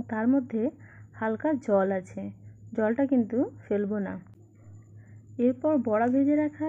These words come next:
তেলটার মধ্যেই দিয়ে দিলাম কুচনো পেঁয়াজ। পেঁয়াজটাকে হালকা আঁচে একটু ভেজে নিতে হবে। পেঁয়াজটা যাতে ভালোভাবে গলে যায়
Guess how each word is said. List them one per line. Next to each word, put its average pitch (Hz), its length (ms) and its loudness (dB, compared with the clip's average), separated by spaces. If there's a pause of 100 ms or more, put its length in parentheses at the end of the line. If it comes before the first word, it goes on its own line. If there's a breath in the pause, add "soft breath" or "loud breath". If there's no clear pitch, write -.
(120)
তেলটার 247 420 2
মধ্যেই 226 500 0 (1120)
দিয়ে 233 160 0
দিলাম 262 300 2 (100)
কুচনো 269 440 2
পেঁয়াজ। 220 460 -2 (2000)
পেঁয়াজটাকে 247 720 -2 (720)
হালকা 247 400 0 (120)
আঁচে 254 280 -2 (160)
একটু - 200 -4 (240)
ভেজে 226 280 2
নিতে 226 260 2
হবে। 190 300 -4 (1700)
পেঁয়াজটা 240 440 -2
যাতে 311 240 -2
ভালোভাবে 240 500 0
গলে 220 300 2
যায় 208 260 0